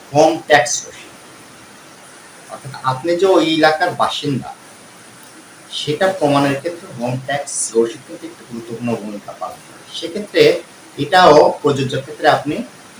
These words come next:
যুক্ত করতে পারবেন এই অ্যাড্রেস চেঞ্জ অ্যাপ্লিকেশনের সঙ্গে। আর সর্বশেষ যখন যেটির কথা বলবো, এটা কিন্তু প্রযোজ্যের ক্ষেত্রে, সবার ক্ষেত্রে না, কারণ সবার বাবা তো আর মুক্তিযোদ্ধা না বা, আহ,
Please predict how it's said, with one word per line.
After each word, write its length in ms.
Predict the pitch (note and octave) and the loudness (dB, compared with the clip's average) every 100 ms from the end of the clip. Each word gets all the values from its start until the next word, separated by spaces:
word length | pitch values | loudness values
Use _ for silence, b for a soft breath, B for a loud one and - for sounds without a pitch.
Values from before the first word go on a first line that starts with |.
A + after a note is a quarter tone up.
| G#3 | -10
যুক্ত 240 | C#3+ - | -8 -6
করতে 320 | B2+ A2+ - | -4 -4 -4
পারবেন 460 | - G#2+ G#2 A#2 C3 - - - - - - - - - - - - | 0 2 2 0 -4 -4 -18 -20 -20 -20 -20 -20 -20 -20 -20 -14 -2
এই 260 | B2+ - - - - - - - - - | 0 0 -6 -20 -20 -20 -20 -20 -20 -4
অ্যাড্রেস 420 | - - C3 - | -4 -2 -6 -4
চেঞ্জ 360 | D3 G3+ - - - - - - - - - | -4 -4 -8 -10 -14 -20 -20 -20 -20 -20 -8
অ্যাপ্লিকেশনের 580 | C3 C3 A#2 A2+ G#2+ F#2+ - - - - | -6 -4 -6 -6 -10 -12 -16 -20 -20 -6
সঙ্গে। 360 | A2 G2 - - - - - - - - - - - - - - - - - - - - - A2+ | -6 -6 -14 -20 -20 -20 -20 -20 -20 -20 -20 -20 -20 -20 -20 -20 -20 -20 -20 -20 -20 -20 -8 -4
আর 100 | A2+ - - | -4 -4 2
সর্বশেষ 540 | D#3+ F3 B3 - A#3 G#3+ E3+ | 4 6 2 -2 -2 -2 -6
যখন 360 | E3+ F3+ F3 - | -8 -6 -8 -8
যেটির 220 | C#3 C3+ B2 | -12 -12 -2
কথা 200 | B2+ A2+ | -2 0
বলবো, 460 | A2 A2 G2+ A2+ - | 0 0 -2 -4 -4
এটা 120 | - | -12
কিন্তু 200 | G#2 G2+ - | -16 -16 0
প্রযোজ্যের 400 | D3+ B2+ A#2+ F2+ | 0 0 -4 -10
ক্ষেত্রে, 280 | - - - - | -14 -20 -18 -8
সবার 220 | C3+ C#3+ | -4 -4
ক্ষেত্রে 260 | - B2+ A2+ | -6 -10 -10
না, 120 | G2 A#2 | -10 -8
কারণ 140 | A2+ - | -10 -4
সবার 200 | B2 B2 | -2 0
বাবা 300 | - A2+ A2+ | 2 0 0
তো 120 | A2+ | -4
আর 60 | G#2+ | -10
মুক্তিযোদ্ধা 460 | A#2 - A#2 - | -12 -12 -14 -8
না 120 | A#2 G#2+ | -6 -2
বা, 260 | A2+ A2 - - - | -2 -2 -6 -20 -6
আহ, 220 | A2 A2 | 4 4